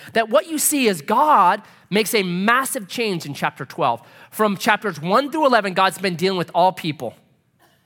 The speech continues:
as a group, collectively. The nations, chapter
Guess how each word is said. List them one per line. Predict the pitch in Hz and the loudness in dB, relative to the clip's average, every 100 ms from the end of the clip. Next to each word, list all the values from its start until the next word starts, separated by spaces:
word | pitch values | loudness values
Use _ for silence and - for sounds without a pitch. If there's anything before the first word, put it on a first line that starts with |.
| - | 0
as | 156 190 | 2 2
a | 226 | -2
group, | 190 202 208 | 0 0 -2
collectively. | - 202 180 165 160 135 123 101 _ _ _ _ - | -4 0 0 0 -10 -10 -10 -12 _ _ _ _ -4
The | 196 | 0
nations, | 202 214 - 151 120 117 | 0 0 -4 -8 -8 -14
chapter | - 175 151 165 139 | -6 -4 -2 -4 -6